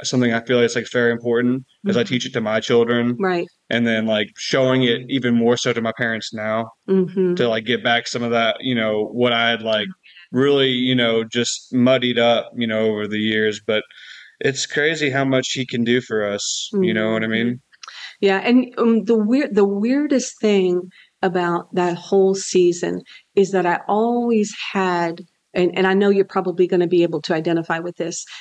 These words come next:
Speaker 2: but even when I was in the wrong place with the wrong people, I, I always had, like, this tug inside of
Speaker 1: Mm.
Speaker 2: me and always just, like, this little bit of sickness in my stomach that I would have to
Speaker 1: Mm.
Speaker 2: literally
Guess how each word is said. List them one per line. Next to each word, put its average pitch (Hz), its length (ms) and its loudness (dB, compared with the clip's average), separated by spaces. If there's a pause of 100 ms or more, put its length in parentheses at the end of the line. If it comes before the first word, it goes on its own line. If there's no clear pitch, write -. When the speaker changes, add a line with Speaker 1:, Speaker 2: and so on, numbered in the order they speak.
(100)
Speaker 2:
but 185 160 4
even 247 380 4
when 208 280 2
I 196 100 2
was 185 220 0
in 180 340 4
the 180 120 2
wrong 196 240 2
place 190 460 2
with 175 100 -6
the 160 80 -2
wrong 185 340 2
people, 185 480 -2 (520)
I, 175 260 -2 (180)
I 180 140 0
always 214 380 2
had, 185 240 -4
like, 170 260 -2
this - 340 -6
tug - 540 -4 (160)
inside - 460 0
of - 80 -8
Speaker 1:
Mm. - 40 -6
Speaker 2:
me 190 180 -4 (240)
and 175 140 0
always 202 400 4
just, 196 200 -6
like, 185 120 -2
this 175 180 -4
little 202 200 4
bit 185 120 2
of 180 60 -4
sickness - 760 -8
in 175 100 4
my 165 100 2
stomach 165 420 -2
that 165 120 0
I 156 60 0
would 170 140 -4
have 113 140 -4
to 165 60 -2
Speaker 1:
Mm. 175 140 0
Speaker 2:
literally 196 580 4